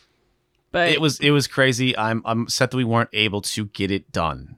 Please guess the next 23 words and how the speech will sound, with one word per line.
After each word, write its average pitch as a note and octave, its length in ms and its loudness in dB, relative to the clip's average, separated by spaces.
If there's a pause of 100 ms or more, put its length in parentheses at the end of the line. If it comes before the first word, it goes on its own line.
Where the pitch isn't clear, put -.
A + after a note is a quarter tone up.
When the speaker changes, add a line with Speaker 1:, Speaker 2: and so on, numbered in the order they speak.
(120)
Speaker 2:
I D#2+ 80 -6
would G2 160 -2
have F2+ 80 -4
been G2 80 -2
so A2 260 0
cool A2 160 -2
if G2 60 -2
we G#2+ 120 -2
would G2+ 140 -2
have F#2 160 -4
been - 100 -6
able G2 200 -2
to G2 80 -4
get - 180 -4
the G#2+ 60 -8
sixteen F#2 400 -4
player E2+ 320 -4
working. D2 340 -10
Speaker 1:
But C#4+ 160 4
we've, C4 340 2
we've B3+ 220 -2
gotten C#4 340 4
so, A#3+ 380 2